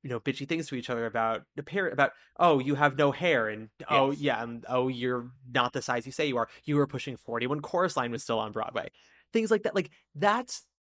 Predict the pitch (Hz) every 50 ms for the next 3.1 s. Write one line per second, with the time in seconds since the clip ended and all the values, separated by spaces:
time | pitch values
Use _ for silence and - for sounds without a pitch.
0 | _ _ 180 208 240 262 330 392 349 302 240 208 _ _ _ _ _ _ _ _
1 | _ _ _ _ _ _ _ _ _ 127 - 151 147 147 214 214 - 240 247 254
2 | - 311 - 359 381 381 277 - - - - _ - 123 - - 247 277 302 240
3 | 202 -